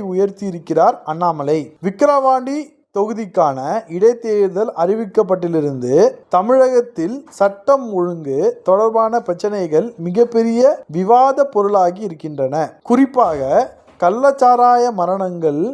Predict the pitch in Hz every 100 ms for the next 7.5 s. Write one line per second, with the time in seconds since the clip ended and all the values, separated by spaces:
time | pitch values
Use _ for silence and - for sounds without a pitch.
0 | 277 _ _ _ 156 170 190 165 208 247
1 | - 170 175 - 196 185 233 294 _ -
2 | 143 180 277 269 - 262 208 208 233 202
3 | 180 190 196 180 156 139 131 123 196 240
4 | - _ _ - 202 254 262 254 254 254
5 | 233 190 185 - 170 202 214 165 165 240
6 | _ - 165 208 247 247 240 247 240 -
7 | 185 185 202 156 160